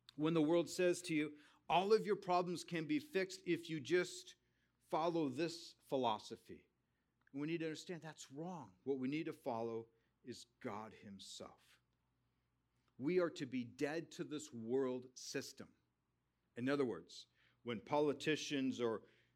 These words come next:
entertainers or influencers tell us something, we're not to follow them unless, of course,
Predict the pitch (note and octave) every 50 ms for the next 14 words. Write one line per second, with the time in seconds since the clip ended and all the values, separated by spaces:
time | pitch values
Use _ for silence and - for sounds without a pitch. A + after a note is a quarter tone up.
0 | _ _ _ _ - D#3+ D#3 D3+ C#3+ D3+ - - D#3 D#3 D#3 D3 C#3 B2+ A#2+ A2
1 | A#2 A#2+ A#2+ - - E3 E3+ F3+ F3 F3 - C#3+ C#3+ C#3 C3+ C3 - - C#3 D3
2 | C#3+ - - - - - - - E3+ E3 F3 F3 D#3+ D#3 - - - - F3+ E3+
3 | F3 - - - A#2 G#2+ G2+ G2+ G2+ - _ _ _ _ _ _ B2+ C3 C#3+ C#3+
4 | C3+ C3 C#3+ D3+ E3 E3 - - - E3+ D#3 - - - - E3 D3+ E3 F#3+ F#3
5 | F3+ F3+ E3 C3+ B2+ B2+ A#2+ A#2+ A#2+ B2 C3 C3 - _ _ _ _ _ _ _
6 | _ _ - A#2 A#2 A#2 A#2+ B2+ B2+ - - - - - - - D#3 A#2+ F#2+ F#2+
7 | F#2+ - - - - -